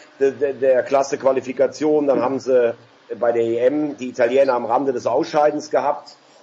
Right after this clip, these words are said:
Ja, und Rangnick, der gibt sich aber jetzt auch nicht damit zufrieden, mal gut mitzuspielen, sondern der will auch Gegner dominieren. Er hat bisher gute Ergebnisse.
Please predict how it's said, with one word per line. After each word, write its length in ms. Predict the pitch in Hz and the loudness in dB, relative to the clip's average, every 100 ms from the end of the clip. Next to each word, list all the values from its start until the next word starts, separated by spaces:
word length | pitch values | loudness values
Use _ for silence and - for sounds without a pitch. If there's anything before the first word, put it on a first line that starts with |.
| - | -2
Ja, 140 | 240 | 2
und 300 | 180 131 107 | 2 0 -6
Rangnick, 420 | 107 135 190 226 | -6 0 0 -2
der 80 | 170 | -6
gibt 220 | 139 180 | -8 -10
sich 120 | 185 165 | -4 -2
aber 140 | 151 | 0
jetzt 160 | 160 160 | 2 2
auch 60 | |
nicht 180 | 160 - | 0 0
damit 220 | 151 156 | -2 -4
zufrieden, 520 | 147 123 135 165 156 | -10 -12 -8 -4 0
mal 160 | 147 131 | 2 2
gut 260 | 120 131 127 | 0 -4 -2
mitzuspielen, 760 | 135 - 170 - 190 220 202 | -2 -2 -6 -6 -4 0 2
sondern 240 | 165 160 143 | 4 2 2
der 160 | 139 | 2
will 140 | 170 175 | 2 2
auch 180 | 143 | 0
Gegner 300 | - 240 175 | -2 -2 0
dominieren. 500 | 131 120 117 113 104 | 2 2 0 0 0
Er 80 | 107 | 2
hat 140 | 120 - | 0 -2
bisher 240 | 123 135 | -2 0
gute 240 | 131 151 | 0 0
Ergebnisse. 720 | 123 110 143 185 190 196 214 | 0 0 -4 0 -2 0 -4